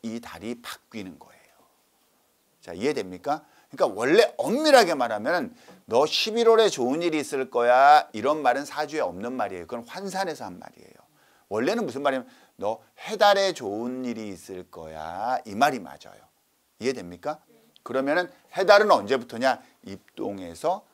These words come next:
다음 절기까지를 해동이, 해달이라고 해. 이렇게 이야기하는 거예요.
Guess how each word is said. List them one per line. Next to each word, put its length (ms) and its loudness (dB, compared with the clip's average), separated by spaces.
다음 460 -8
절기까지를 920 -12
해동이, 360 -10
해달이라고 580 -10
해. 240 -12
이렇게 260 -10
이야기하는 480 -14
거예요. 360 -16